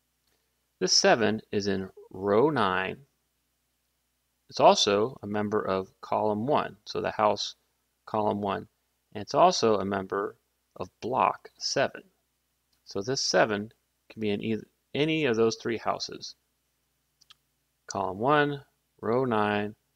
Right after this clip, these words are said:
or block seven. Second, when I say that candidates are locked, then that means they have two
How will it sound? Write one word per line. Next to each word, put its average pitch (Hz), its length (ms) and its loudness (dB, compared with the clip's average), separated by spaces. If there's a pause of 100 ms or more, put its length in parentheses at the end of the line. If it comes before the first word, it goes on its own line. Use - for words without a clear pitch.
(120)
or 92 100 -10
block 98 540 -4
seven. - 440 -12 (960)
Second, - 400 0 (880)
when 135 160 -4
I 175 60 0
say 170 220 0
that 135 200 2
candidates 131 480 -2
are 95 180 0
locked, 95 640 0 (400)
then 147 140 -6
that 214 180 -2
means 156 200 0
they 135 100 2
have 120 220 0
two 202 340 -4